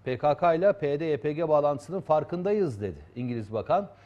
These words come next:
"P Y D ve Y P G ile konuştuğumuzda P K K ile ilişkileri kesmesi gerektiğini söylüyoruz. Ancak ilişkiler ortada." ifadelerini kullandı.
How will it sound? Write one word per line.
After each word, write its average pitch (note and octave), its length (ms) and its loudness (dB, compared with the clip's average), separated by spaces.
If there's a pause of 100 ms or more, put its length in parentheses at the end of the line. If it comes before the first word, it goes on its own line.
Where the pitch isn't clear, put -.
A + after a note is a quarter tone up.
(180)
"P B2+ 60 -4
Y C3 140 0
D E3+ 140 0
ve A#2 100 0
Y G#2+ 240 -4
P C3 140 -6
G D3 120 -4
ile C3 140 -4
konuştuğumuzda A2+ 720 -8
P C#3+ 180 -6
K D#3 200 0
K F#3 160 0
ile D3 120 -2
ilişkileri D3 440 -8
kesmesi D3 480 -8
gerektiğini F3+ 420 -6
söylüyoruz. G3 520 -2 (340)
Ancak D#3+ 360 -2
ilişkiler D3+ 520 0 (100)
ortada." C#3 420 -2
ifadelerini A2 600 -4
kullandı. D2+ 460 -18